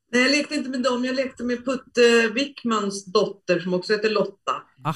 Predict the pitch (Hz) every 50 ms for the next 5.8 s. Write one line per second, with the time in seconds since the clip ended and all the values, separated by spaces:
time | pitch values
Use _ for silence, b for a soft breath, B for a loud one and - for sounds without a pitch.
0 | - - 170 - - 123 160 196 226 226 226 - - - 95 92 104 139 185 _
1 | - 220 233 226 226 220 208 202 214 233 226 - 277 269 262 226 196 190 - 214
2 | 202 190 190 190 190 196 196 190 - - 190 180 - - _ _ - 170 160 196
3 | 185 180 175 175 175 175 165 - 170 - 185 180 - 220 208 202 196 185 180 175
4 | - - _ _ _ _ _ _ _ _ - 165 139 104 110 - 156 - - 156
5 | 151 147 - - _ _ _ _ _ _ _ - 220 214 - -